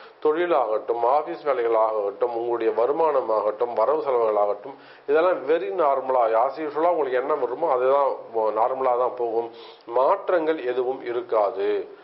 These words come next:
ஆனா அதே சமயத்துல பயணங்கள் இருக்கும். நிச்சயமா வே-, கொஞ்சம் தூரமாவது office சம்பந்தம் கொஞ்சம் அலைச்சல்கள் இருக்கக்கூடிய வாரமாக, சுற்றுப்பயணம் மேற்கொள்ள வேண்டிய அவசியமாக,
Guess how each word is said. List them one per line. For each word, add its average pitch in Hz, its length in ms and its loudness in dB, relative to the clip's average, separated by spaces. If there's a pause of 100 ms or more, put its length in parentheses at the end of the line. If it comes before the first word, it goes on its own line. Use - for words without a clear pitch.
(220)
ஆனா 175 140 4
அதே 170 320 2
சமயத்துல 165 580 0
பயணங்கள் 170 580 0
இருக்கும். 123 380 -4
நிச்சயமா 147 360 0
வே-, 120 240 2
கொஞ்சம் 175 340 0
தூரமாவது 165 420 2
office 147 300 2
சம்பந்தம் 131 240 -4
கொஞ்சம் 143 260 0
அலைச்சல்கள் 196 600 0
இருக்கக்கூடிய 131 460 0
வாரமாக, 120 600 0 (340)
சுற்றுப்பயணம் 170 580 0
மேற்கொள்ள 139 300 0
வேண்டிய 113 280 0
அவசியமாக, 123 600 0